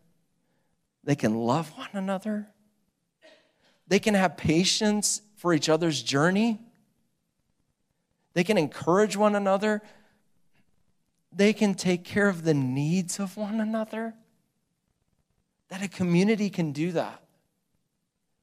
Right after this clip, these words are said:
A group of people can actually do that with Jesus at the helm.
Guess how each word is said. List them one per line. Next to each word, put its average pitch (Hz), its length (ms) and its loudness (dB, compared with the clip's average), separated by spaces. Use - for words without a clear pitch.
A 143 80 -10
group 196 300 0
of 185 100 -6
people 190 400 -4
can 143 160 -6
actually 160 340 -2
do 139 220 0
that 139 220 -2
with 131 180 -4
Jesus 151 420 -2
at 120 120 -4
the 110 100 -4
helm. 143 380 0